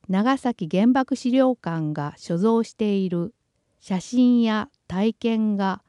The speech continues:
実物資料などを展示し、被爆の実相に迫ります。写真があります。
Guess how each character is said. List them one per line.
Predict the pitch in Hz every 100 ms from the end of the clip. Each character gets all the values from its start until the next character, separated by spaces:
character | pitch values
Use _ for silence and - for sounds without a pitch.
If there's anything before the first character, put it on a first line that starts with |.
| _ _ _ _ _
実 | 175 175 269
物 | 269 - 277
資 | -
料 | 277 240 196
な | 196 208
ど | 185
を | 160
展 | - 160 185
示 | 190 190
し、 | - 185 175 - _ _ _ _ _ _ _ _
被 | - 202
爆 | 220 -
の | 247 247
実 | 208 202
相 | - 240 240
に | 240
迫 | 247 196 180 185
り | 180
ま | 175 175
す。 | - _ _ _ _ _ _ _ _ _ _ _ _ _ _ _ _ _ _ _ _
写 | 196
真 | 180 254 254 247
が | 233
あ | 226
り | 214
ま | 208 196
す。 | - _